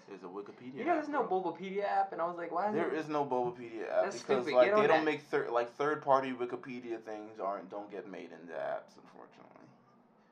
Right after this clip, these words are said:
Speaker 1: Like, I don't think Wikipedia will allow it. It's like, we're allowing this, but we're not allowing, like, other shit. But Wikipedia always want money from niggas. They always like, "Yo, if everyone who viewed it in three hours would donate a dollar, we would not be poor."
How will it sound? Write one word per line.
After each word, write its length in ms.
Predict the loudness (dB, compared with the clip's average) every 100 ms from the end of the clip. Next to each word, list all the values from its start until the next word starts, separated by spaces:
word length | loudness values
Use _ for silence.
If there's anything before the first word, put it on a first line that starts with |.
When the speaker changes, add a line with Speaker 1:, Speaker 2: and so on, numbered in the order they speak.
| _ -20
Speaker 1:
Like, 120 | -20 -10 0
I 100 | 2
don't 180 | 2 -4
think 180 | -8 -10
Wikipedia 480 | -10 -12 -10 -10
will 160 | -6 -6 -2
allow 220 | -2 -2
it. 120 | -4
It's 120 | -4
like, 180 | -4 0
we're 120 | 2
allowing 460 | 6 10 10 8 4
this, 220 | -2 -2
but 140 | -6 -10
we're 100 | -4
not 200 | -2 -2
allowing, 340 | -2 -4 -6
like, 140 | -10 -10
other 200 | -10 -12 -16
shit. 180 | -18 -20 _ -20 -20 _ _ _ _ _ _ _ _ _
But 100 | -8
Wikipedia 400 | -6 -4 -2 6
always 240 | 6 6 4
want 160 | 2
money 200 | 2 0
from 180 | -2 -8
niggas. 340 | -10 -10 -12 -6
They 80 |
always 280 | -2 -2 -2
like, 180 | -4 -2
"Yo, 200 | 0 2
if 160 | 0 2
everyone 420 | 2 2 0 0
who 100 | -2
viewed 280 | -6 -4 -4
it 80 | -4
in 100 | -6
three 220 | -4 2
hours 400 | 4 4 2 -2
would 120 | -4 -4
donate 320 | -4 -4 -4
a 80 | 2
dollar, 420 | 4 4 2 -2
we 160 | -6
would 180 | -6 -4
not 280 | -2 -2 -4
be 100 | -12
poor." 320 | -8 -6 -6